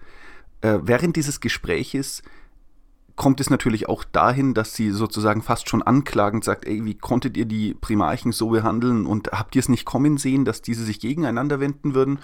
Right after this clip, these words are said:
Und Mercador antwortet ihr, "Doch, es war immer der Plan, dass die Primarchen sich gegeneinander wenden. Das sollte das Ende des Großen Kreuzzuges sein.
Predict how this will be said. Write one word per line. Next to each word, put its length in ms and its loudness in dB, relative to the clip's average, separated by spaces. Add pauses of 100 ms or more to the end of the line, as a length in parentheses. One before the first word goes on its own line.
(360)
Und 140 0
Mercador 520 2
antwortet 440 -2
ihr, 100 0
"Doch, 320 -2 (160)
es 160 -4
war 100 4
immer 200 6
der 100 4
Plan, 340 0
dass 140 -10
die 80 -12
Primarchen 560 -4
sich 220 -10
gegeneinander 640 -2
wenden. 420 0 (340)
Das 280 0
sollte 280 2
das 180 -2
Ende 260 0
des 120 -6
Großen 340 -2
Kreuzzuges 680 -4
sein. 280 -2